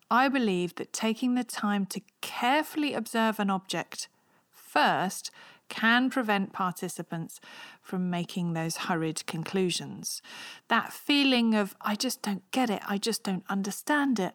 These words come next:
I don't like it," becomes less important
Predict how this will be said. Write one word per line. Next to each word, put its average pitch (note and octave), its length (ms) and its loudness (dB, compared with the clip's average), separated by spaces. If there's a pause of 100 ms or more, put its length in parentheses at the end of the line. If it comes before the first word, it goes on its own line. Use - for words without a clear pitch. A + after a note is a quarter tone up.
I G3 100 -2
don't G3 440 -2
like G#3+ 540 2
it," - 320 -6 (640)
becomes A#3 440 -2
less C4 340 2
important C4 1000 -2